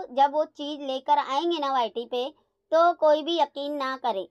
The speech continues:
सब जने ये सोचे कि भाई वो तो कितनी अच्छी औरत है, देखो वो तो कुरान शरीफ पढ़ रही है, वो तो नमाज पढ़ रही है, वो तो हस्बैंड से प्यार करती है, उसके हस्बैंड से उसके साथ में इतनी अच्छी मोहब्बत है,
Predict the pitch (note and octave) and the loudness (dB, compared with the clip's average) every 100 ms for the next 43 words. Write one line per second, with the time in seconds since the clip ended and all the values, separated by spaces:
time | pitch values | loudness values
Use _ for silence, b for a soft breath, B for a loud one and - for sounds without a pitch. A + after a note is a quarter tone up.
0 | _ _ _ _ _ _ D#4 D4+ D4+ D4+ | _ _ _ _ _ _ 0 2 2 0
1 | D#4 D4 D4+ D4 B3 C#4 C#4+ C#4 C4 C#4+ | 2 2 4 0 2 2 2 0 0 0
2 | C#4 D4+ D4+ B3 D#4+ F#4+ F#4 F#4 F4 D#4+ | 0 -2 -4 -8 -2 -2 -2 0 2 4
3 | D4 C#4 D4 C#4+ C#4+ E4+ E4+ D4+ C#4+ A#3+ | 2 0 0 0 0 2 2 0 0 -2
4 | A#3+ C#4+ D#4 D#4 D#4+ D4+ D4+ D4 C#4 - | -2 -4 -4 -2 0 2 2 0 -2 -6
5 | _ _ _ C#4 C#4+ E4 C#4+ C4 C4+ C#4+ | _ _ _ 0 2 2 0 0 0 -2
6 | - E4 D#4 D#4+ D4+ C#4+ _ _ C4+ C#4+ | 0 2 2 2 0 0 _ _ -4 2
7 | F#4+ E4+ D4 F4+ G4+ A4 G#4+ F#4 E4+ F4 | 4 4 2 0 0 -2 2 2 2 0
8 | D4 - D4+ D4 C#4+ F#4 D#4 C4+ E4+ E4+ | -2 -4 0 0 2 0 0 -2 -2 -2
9 | F#4 F4 F4+ E4 F4 D#4+ E4 F4+ F4+ F4+ | -4 -6 -6 0 2 2 -2 -4 -6 -6
10 | C#4+ - E4+ C#4+ C4 D4+ D4+ D4 E4 | -6 -4 0 0 2 0 0 0 0